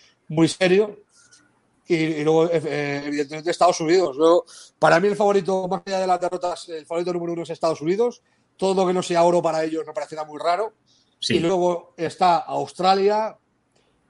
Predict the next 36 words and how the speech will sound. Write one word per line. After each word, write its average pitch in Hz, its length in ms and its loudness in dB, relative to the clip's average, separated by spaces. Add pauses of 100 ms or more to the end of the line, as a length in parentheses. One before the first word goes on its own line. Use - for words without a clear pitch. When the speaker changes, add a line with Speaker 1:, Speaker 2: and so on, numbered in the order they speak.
(440)
Speaker 1:
eh, 147 220 -8
nosotros, 185 420 -4
Australia, 214 840 0 (380)
Francia, 196 520 -2
Eslovenia. 208 800 0 (1200)
Speaker 2:
Sí 139 160 -4
que 131 80 -4
hay 113 60 -2
varios 107 320 4
Speaker 1:
Yo, 185 80 4
Speaker 2:
ahí. 123 260 0
Speaker 1:
yo 185 200 2
pondría 208 520 4 (140)
los 165 120 -8 (100)
cuatro 143 360 -6
y 165 60 -4
un 196 100 -6
poquito 208 280 -4
por 185 140 -6
debajo 180 220 -4
Argentina. 156 480 -12 (480)
O - 40 -20
sea, 156 120 -4
yo 185 100 0
pondría 196 300 4
en 180 80 0
el 175 80 -2
primer 175 220 -2
escalón 190 320 -6
Estados 180 300 -8
Unidos, 226 460 -6 (320)
en 156 160 -10
el 165 80 -6
segundo 175 680 -4 (340)
España, 185 520 -4
Australia, 175 880 0